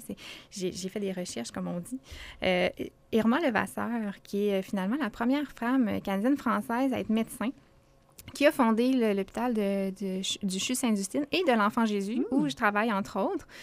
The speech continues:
Speaker 1: Euh, c-, fait que c'est un nom, moi, que je vois, mais à qui, à qui je m'étais jamais, euh, très attardée. Mais c'est, euh, c'est une dame qui a, qui est allée aux États-Unis faire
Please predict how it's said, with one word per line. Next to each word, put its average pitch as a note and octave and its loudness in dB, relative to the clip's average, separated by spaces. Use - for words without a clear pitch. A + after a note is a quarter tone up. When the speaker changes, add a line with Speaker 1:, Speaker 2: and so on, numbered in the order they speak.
Speaker 1:
Euh, G3 4
c-, - -10
fait F#3+ -4
que - -8
c'est - -4
un G3+ 4
nom, A#3 4
moi, A#3+ 6
que A3 4
je F#3+ 0
vois, G#3 2
mais G#3 2
à F#3 -4
qui, G#3 -8
à F#3+ -10
qui - -12
je A#3+ -2
m'étais G#3 -2
jamais, G#3 -2
euh, - -4
très A3+ -6
attardée. G3+ -6
Mais G#3+ 2
c'est, G3 0
euh, F#3+ -2
c'est - -4
une F#3 2
dame A3 6
qui A3+ 2
a, G3 0
qui - -6
est G3 -2
allée G#3 2
aux A#3+ 2
États-Unis A3+ 6
faire A3+ 2